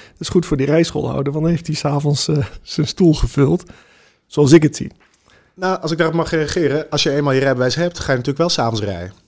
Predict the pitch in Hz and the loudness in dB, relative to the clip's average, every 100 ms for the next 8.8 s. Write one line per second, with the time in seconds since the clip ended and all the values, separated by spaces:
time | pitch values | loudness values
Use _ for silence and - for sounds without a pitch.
0 | _ - 214 185 208 226 208 180 156 135 | _ -4 -4 -2 0 2 2 0 -2 -2
1 | 160 151 151 170 226 233 - - - _ | -4 -2 -2 0 -2 -2 -6 -10 -12 _
2 | _ _ - 185 185 185 170 151 202 165 | _ _ -4 2 2 4 4 4 4 4
3 | 143 139 143 147 160 156 160 165 175 175 | 2 2 0 -6 -2 0 0 0 0 0
4 | 190 185 180 175 185 208 180 190 185 180 | 0 2 2 0 -4 -10 -8 -4 -4 -2
5 | 185 - 185 - - - - - - 185 | -4 -2 -2 -4 -12 -20 -20 -20 -12 -6
6 | - 233 208 202 185 220 185 151 147 - | 0 2 4 4 4 2 2 0 0 0
7 | 143 143 170 151 135 127 - 151 143 139 | 0 -2 -4 -4 -4 -10 -2 2 2 0
8 | - 202 233 196 135 113 127 | 2 8 8 8 4 2 -6